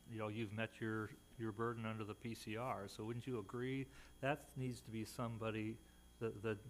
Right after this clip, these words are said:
district court judge who's going to look at this information, hear the, uh, arguments, because the underlying proceedings, at least as far as I could tell, really argued about whether you get 'em or not. I mean, that was the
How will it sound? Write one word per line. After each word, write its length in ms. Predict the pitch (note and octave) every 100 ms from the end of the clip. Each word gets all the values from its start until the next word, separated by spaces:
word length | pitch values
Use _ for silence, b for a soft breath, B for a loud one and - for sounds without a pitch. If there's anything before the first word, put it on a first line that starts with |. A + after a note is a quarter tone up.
| -
district 360 | C#3 C3 A#2+ G#2
court 260 | C#3+ C3+
judge 300 | - A#2 A2
who's 180 | G2+ A2+
going 220 | G2+ A2
to 80 | G#2
look 260 | G#2 B2 -
at 120 | G#2
this 240 | A#2 G#2+
information, 880 | A#2 G#2+ - G#2 G#2+ G2+ - A2 A2 b b b
hear 360 | - D3 C#3 A#2
the, 320 | A2+ G#2+ A#2
uh, 60 | G#2+ - B2
arguments, 600 | A#2+ B2 A2 G#2 G2+ -
because 580 | A#2 - A2 A2 G#2+ - b b b b b -
the 100 | C3+
underlying 560 | E3+ C#3 A#2+ A#2 A#2 - - - -
proceedings, 560 | B2 - D3 A#2 A2
at 100 | A2+
least 260 | A#2 A#2+ -
as 80 | G#2+
far 320 | A#2+ A2 G#2+
as 120 | G2
I 160 | A#2 A#2+
could 240 | A2+ G2+
tell, 360 | - A2 A2 G#2
really 300 | C3+ D3 B2+
argued 420 | A2 A#2+ G#2+ A2+
about 220 | G#2 G#2+
whether 160 | A2 A2+
you 140 | G#2+ G2+
get 180 | - A#2
'em 140 | A2+ G2
or 100 | F#2+
not. 300 | F#2+ F#2 - - -
I 40 | A2
mean, 140 | G#2+
that 220 | A#2 C3+
was 180 | A2 G2+
the 140 | -